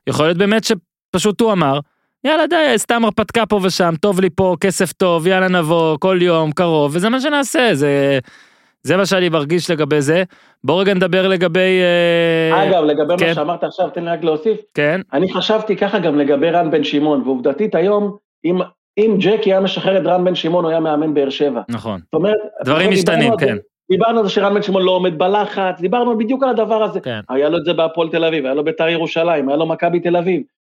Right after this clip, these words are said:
Speaker 2: ועובדתית, הבן אדם נסע לקפריסין, עשה איזשהו שינוי, חזר קצת אחר, פתאום הוא חוזר להיות לגיטימי גם לנבחרת,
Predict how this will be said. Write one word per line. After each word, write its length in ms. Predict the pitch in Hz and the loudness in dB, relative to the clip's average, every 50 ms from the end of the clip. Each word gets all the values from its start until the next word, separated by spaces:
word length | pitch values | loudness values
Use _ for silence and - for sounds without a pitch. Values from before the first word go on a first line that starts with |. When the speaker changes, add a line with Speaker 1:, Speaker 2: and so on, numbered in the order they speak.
| _ _ _ _ - | _ _ _ _ -4
Speaker 2:
ועובדתית, 480 | 151 165 151 - 180 170 - 240 196 | -2 -2 0 0 -2 0 0 0 0
הבן 160 | 202 160 165 165 | 0 0 0 0
אדם 240 | 165 196 190 180 | 0 0 2 0
נסע 180 | 175 160 - 180 | 0 0 0 0
לקפריסין, 640 | 180 180 - 170 156 - - 175 165 - 208 202 170 | 0 0 0 -4 -4 -4 -4 -4 -2 0 0 -2 0
עשה 220 | 165 147 - 190 202 | -2 -2 -2 0 0
איזשהו 400 | 208 185 196 185 - - 180 170 | 2 2 0 0 0 0 0 0
שינוי, 420 | - - 175 180 226 240 226 226 208 - _ _ _ _ _ _ _ - | 0 0 0 2 2 2 2 0 -2 -4 _ _ _ _ _ _ _ -6
חזר 280 | - 156 143 185 202 190 | -6 -2 0 0 0 0
קצת 260 | 185 - 196 185 - | 0 -2 -2 -2 -2
אחר, 300 | 185 - - 247 262 254 247 240 - _ _ _ _ _ - | -2 -2 0 0 0 0 0 -4 -8 _ _ _ _ _ -4
פתאום 260 | 190 190 240 233 220 | -2 0 0 2 2
הוא 80 | 214 | 0
חוזר 340 | - - - 208 - 226 214 | 0 0 -2 0 2 2 2
להיות 220 | 214 214 214 214 208 | 2 2 2 2 0
לגיטימי 460 | 196 165 175 175 - 202 202 196 180 | -2 0 -2 -2 0 0 0 0 0
גם 200 | 165 202 202 202 | 0 0 0 0
לנבחרת, 640 | 196 185 180 175 - - 220 233 214 220 214 208 | 0 -2 -2 -4 -4 -2 -2 0 2 2 0 0